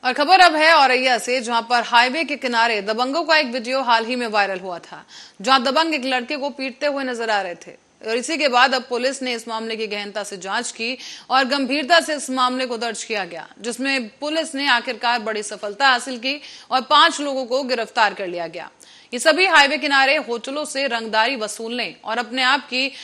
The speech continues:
एक अलग पहचान बनाने के लिए क्राइम करते थे, जिसको लेकर आरोपियों की धरपकड़ के लिए टीमें गठित की गई, जिसमें पुलिस को मिली सफलता के बाद पुलिस ने इनके पास से असले भी बरामद किए हैं।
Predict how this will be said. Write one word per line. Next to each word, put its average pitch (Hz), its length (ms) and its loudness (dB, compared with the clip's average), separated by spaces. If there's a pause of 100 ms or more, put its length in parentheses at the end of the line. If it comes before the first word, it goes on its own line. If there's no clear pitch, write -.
(180)
एक 269 160 2
अलग 302 300 2
पहचान 285 400 2
बनाने 262 360 2
के 269 160 -4
लिए 240 220 -2
क्राइम 226 400 -4
करते 180 340 -12
थे, - 140 -20 (380)
जिसको 220 220 -4
लेकर 277 320 2
आरोपियों 262 440 2
की 277 60 -4
धरपकड़ 233 480 -2
के 220 160 -4
लिए 226 240 -2
टीमें 214 360 -8
गठित 240 280 -6
की 262 180 -2
गई, 247 200 -2 (340)
जिसमें 254 300 -4
पुलिस 320 260 -2
को 311 180 -4
मिली 262 300 -2
सफलता 247 480 -2
के 240 120 -2
बाद 208 420 0
पुलिस 254 300 -4
ने 254 80 -4
इनके 226 220 -4
पास 226 300 -2
से 254 160 -4
असले 233 400 -4
भी 214 120 -6
बरामद 190 440 -6
किए 160 180 -14
हैं। 151 180 -20